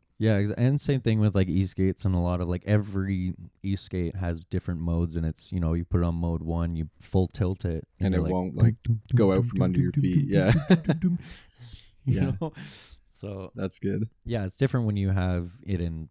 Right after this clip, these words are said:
Speaker 1: you know, the highest mode, and then you full tilt it. You're, you know, you're gone.
Speaker 2: Exactly.
Speaker 1: Goodbye.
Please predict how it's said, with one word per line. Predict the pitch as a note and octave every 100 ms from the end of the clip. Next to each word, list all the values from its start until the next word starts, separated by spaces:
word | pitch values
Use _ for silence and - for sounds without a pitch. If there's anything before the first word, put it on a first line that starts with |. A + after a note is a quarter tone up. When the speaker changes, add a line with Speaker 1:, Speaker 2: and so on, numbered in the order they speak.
| -
Speaker 1:
you | G2
know, | F2+ D#2
the | D2
highest | F2+ F2 E2 F2+
mode, | E2+ E2+
and | E2
then | D#2+
you | E2
full | - E2
tilt | - F2+ -
it. | D2+ D2
You're, | A2+ - F2+ G#2
you | F2+
know, | - _
you're | B2
gone. | A#2+ A1+ G#1+ - -
Speaker 2:
Exactly. | G#2 F#3 F#3 F3+
Speaker 1:
Goodbye. | A#2 G#2